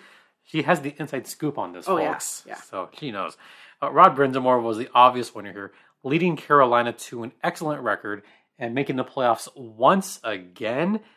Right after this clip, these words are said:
Speaker 1: This was obvious, wasn't it?
Speaker 2: Yeah, it really was. And it, it, it, it seemed overdue almost. Uh, I feel like you could have given it to him any of the past couple of years for what he has done to really build that team and build that team culture. Uh,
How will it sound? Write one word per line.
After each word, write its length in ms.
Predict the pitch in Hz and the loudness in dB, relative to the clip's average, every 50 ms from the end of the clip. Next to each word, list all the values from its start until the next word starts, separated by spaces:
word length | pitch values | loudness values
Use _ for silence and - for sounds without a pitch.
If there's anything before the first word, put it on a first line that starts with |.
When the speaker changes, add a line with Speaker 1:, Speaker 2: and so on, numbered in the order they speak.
| _ _ _ _ _ | _ _ _ _ _
Speaker 1:
This 220 | 123 131 - - | -4 -4 -4 -2
was 100 | 208 143 | -2 -2
obvious, 320 | 113 101 104 - 107 95 - | 0 0 0 -2 -6 -10 -8
wasn't 240 | 117 104 95 92 90 | -8 -8 -8 -10 -12
it? 120 | 92 98 _ _ _ - | -14 -16 _ _ _ -4
Speaker 2:
Yeah, 260 | 190 180 - 151 - - | -4 -2 -2 -4 -6 -4
it 100 | - 214 | 0 0
really 240 | 233 240 226 214 202 | 2 2 2 2 2
was. 320 | 180 170 156 160 240 - | 2 0 0 0 -2 -4
And 300 | - - 170 175 170 165 | -4 -2 0 0 0 0
it, 260 | - - 175 175 - | -2 -2 -2 -2 -2
it, 280 | - 185 185 180 - _ _ _ _ - | 0 -2 -2 -4 -6 _ _ _ _ 4
it, 80 | 220 | 4
it 260 | 208 214 196 202 - | 4 4 4 0 -4
seemed 280 | - - 285 277 277 247 | -4 0 2 2 2 4
overdue 680 | - 214 208 202 196 190 180 151 170 170 175 196 214 - | 4 4 4 4 4 2 4 4 4 4 4 4 4 2
almost. 560 | 202 220 226 233 247 262 277 - - - - | 0 0 2 2 0 -2 -2 -6 -10 -8 -4
Uh, 60 | - | -2
I 220 | 170 156 123 151 | 0 0 0 -2
feel 180 | 170 - 185 180 | -2 -2 -2 -2
like 160 | 180 180 180 | -2 -2 -4
you 80 | 180 170 | -8 -6
could 160 | - 196 175 | -4 -4 -4
have 100 | 175 160 | -4 -4
given 240 | 151 160 156 170 170 | -4 -4 -4 -4 -6
it 60 | 160 | -8
to 80 | - 180 | -6 -8
him 100 | 165 151 | -8 -6
any 180 | 139 151 156 160 | -6 -6 -6 -6
of 60 | 151 | -6
the 60 | 156 | -6
past 260 | 165 160 147 160 - | -6 -8 -8 -8 -8
couple 240 | - 170 160 - 143 | -12 -12 -10 -8 -8
of 80 | 151 151 | -6 -4
years 340 | 160 156 165 160 165 170 - | -4 -4 -2 -2 -4 -6 -8
for 420 | - _ - 156 143 139 139 139 _ _ _ _ _ _ - | -14 _ -8 -6 -4 -4 -6 -8 _ _ _ _ _ _ -4
what 180 | 170 175 165 | -2 -2 -2
he 160 | 170 175 170 156 | -2 -4 -4 -4
has 200 | 165 156 151 147 | -4 -8 -8 -6
done 280 | 147 147 147 143 151 156 | -6 -6 -4 -4 -4 -6
to 140 | - 165 151 | -6 -10 -10
really 280 | 147 160 151 147 156 151 | -8 -6 -4 -4 -4 -6
build 420 | 151 139 143 147 139 147 147 - | -6 -6 -4 -4 -4 -4 -6 -6
that 220 | 151 139 117 - | -6 -4 -4 -6
team 460 | - - - 165 151 143 143 147 147 - _ _ _ _ - | -8 -8 -6 -4 -4 -4 -4 -6 -8 -10 _ _ _ _ -10
and 160 | - 151 151 | -10 -8 -6
build 220 | 147 151 143 139 | -4 -4 -4 -2
that 220 | 127 143 - - - | -2 -4 -4 -6 -8
team 240 | - 170 143 143 139 | -8 -8 -6 -6 -6
culture. 580 | - - 131 139 - - - 175 170 170 170 _ - - - _ _ _ | -8 -8 -10 -10 -8 -6 -4 -4 -4 -4 -6 _ -20 -20 -20 _ _ _
Uh, 240 | - 151 143 104 - | -8 -6 -6 -6 -6